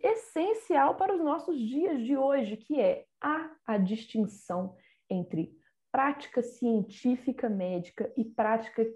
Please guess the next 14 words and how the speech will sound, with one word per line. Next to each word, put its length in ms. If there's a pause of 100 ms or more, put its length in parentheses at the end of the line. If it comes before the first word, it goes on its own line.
clínica 760
médica. 760
Isso 420
é 200 (100)
vital, 880 (360)
isso 200
é 40
vital, 720 (480)
né? 260 (380)
Por 220
quê? 360
Porque 340
pode 360
ser 580